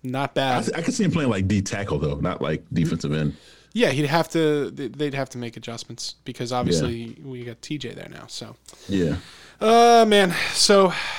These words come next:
Speaker 1: listen, the era of the everyman has begun. It is christened, and, uh, we're just getting started. I'm, I'm looking forward to this weekend. You know, the N F L,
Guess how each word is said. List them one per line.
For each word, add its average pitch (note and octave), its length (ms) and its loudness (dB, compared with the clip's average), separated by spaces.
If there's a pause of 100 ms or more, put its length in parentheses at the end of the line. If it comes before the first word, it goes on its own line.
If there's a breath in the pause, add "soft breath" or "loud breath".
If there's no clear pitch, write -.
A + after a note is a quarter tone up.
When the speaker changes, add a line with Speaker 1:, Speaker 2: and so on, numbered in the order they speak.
Speaker 1:
listen, C#3+ 400 2 (1160 soft breath)
the C#3 220 -4
era D#3+ 340 4
of D3 120 0
the C3+ 140 2
everyman B2+ 360 0
has A#2+ 100 -6
begun. C3+ 480 -6 (1120 soft breath)
It B2+ 120 -4
is A#2 120 -4
christened, C#3+ 580 -2 (760 soft breath)
and, B2 320 -6
uh, A#2 320 -6 (560)
we're C3 100 -4
just B2+ 220 -8
getting B2 160 -6
started. B2 400 -4
I'm, A#2+ 160 -6
I'm B2+ 140 -8
looking C3+ 220 -4
forward C#3+ 320 2
to - 80 -10
this B2+ 200 -6
weekend. B2 480 -2 (500 soft breath)
You B2 100 -4
know, A#2+ 140 -2
the B2+ 220 -4
N C3 80 0
F - 160 -6
L, B2+ 400 2